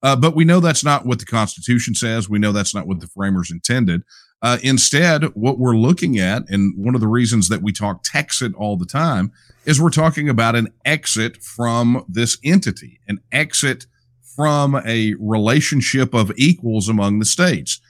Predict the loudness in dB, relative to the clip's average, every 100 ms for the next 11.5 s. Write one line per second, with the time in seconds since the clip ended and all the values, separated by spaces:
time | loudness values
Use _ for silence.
0 | _ _ -2 2 4 4 2 0 0 0
1 | 0 -2 0 0 0 0 0 0 -4 -4
2 | 0 -2 -2 -2 0 0 0 0 2 2
3 | 0 0 -2 0 2 2 0 -2 -2 0
4 | 2 2 2 2 0 -2 -4 -6 -12 _
5 | _ 0 4 6 4 2 4 2 2 0
6 | 0 0 0 2 2 2 0 -2 -2 -4
7 | 2 4 4 2 -2 -4 _ _ -4 -2
8 | 0 0 2 2 2 2 0 -2 0 -2
9 | -2 -4 0 4 2 0 -10 -4 -2 0
10 | -2 -2 -2 -4 -16 -4 0 2 0 0
11 | 2 0 -4 -12 -14